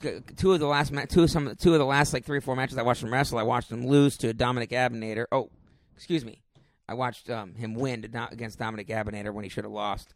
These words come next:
um, but the ref screwed that one up. And I watched him get pushed to the, it, it was, and I watched him get pushed to the limit against Nick Gravina today, a dude that Mimar's messed up before. Not only that, but Mimar's just looking great. Mimar's not gonna be scared to go upper body with him. Mimar's going to freaking take him down with the doubles.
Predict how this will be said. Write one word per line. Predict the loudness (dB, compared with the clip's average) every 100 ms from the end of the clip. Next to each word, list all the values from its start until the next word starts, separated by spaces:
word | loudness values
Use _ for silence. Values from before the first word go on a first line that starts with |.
| _ _ _ -10
um, | -10 -10 -10
but | -8
the | -6
ref | -6
screwed | -4 -6 -2
that | -2
one | -2
up. | -6 -6
And | -6
I |
watched | -2 -2 -2 -4
him | -4 -6 _ _ _ -14 -4
get | 0 4
pushed | 4 2
to | -2
the, | -10
it, | -6 -6 4
it | 6
was, | 6 4 0 -6
and | 2
I |
watched | 2 2
him | 0
get | -2
pushed | 2 0 0
to |
the | -4
limit | -4 -4
against | -6 -8 -10
Nick | -12 -12
Gravina | -10 -8
today, | -10 -10 -8 -8 -10 _ _ _
a | 0
dude | 0
that | 0
Mimar's | -4 -2 -2 -2
messed | -2 -6 -6 -2
up | -2 -2
before. | -8 -2 -2 -2 -4 -20 _ 2
Not | 4
only | 4 2
that, | 0 -2
but | -2
Mimar's | -4 0 -2
just | -2 -8 -4
looking | -6 -6 -6
great. | -4 -4 -8 -14 -6
Mimar's | -4 -2 -2
not | -4 -6
gonna | -10
be | -8
scared | -8 -4 -4
to | -4
go | -4
upper | -4 -4
body | 0 2 4
with | 4
him. | 2 0
Mimar's | 0 0 0 -2
going | -6 -6
to | -8
freaking | -4 -4 -4
take | -4 -4
him | -6
down | -6 -4
with | -6
the | -10
doubles. | -2 0 2 0 -2